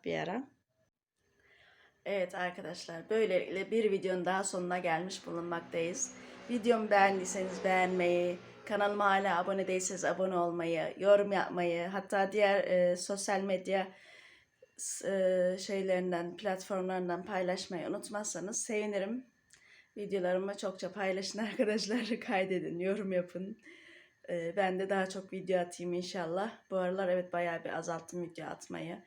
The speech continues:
Çünkü bir tane daha yemek kanalım var, Instagram sayfam var derken işte Ee, uğraşıyorum, biraz zor oluyor. <laughs> Hepsiyle ilgilenmek gerçekten zor. O yüzden burayı biraz ihmal ettim. Biliyorum, farkındayım. Ama inşallah dediğim gibi,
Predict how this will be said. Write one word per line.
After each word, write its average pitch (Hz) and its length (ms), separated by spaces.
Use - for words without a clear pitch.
Çünkü 175 340
bir - 60
tane 170 280
daha 165 140
yemek 175 320
kanalım 165 380
var, 131 100
Instagram 165 520
sayfam 180 440
var 160 180
derken 170 380
işte 185 420
Ee, 165 520
uğraşıyorum, 214 840
biraz 208 280
zor 226 160
oluyor. 233 360
<laughs> 277 400
Hepsiyle 202 540
ilgilenmek 190 460
gerçekten 190 520
zor. 208 240
O 180 160
yüzden 190 500
burayı 190 300
biraz 202 260
ihmal 180 420
ettim. 196 460
Biliyorum, 180 360
farkındayım. 180 760
Ama 180 220
inşallah 185 680
dediğim 165 280
gibi, 180 280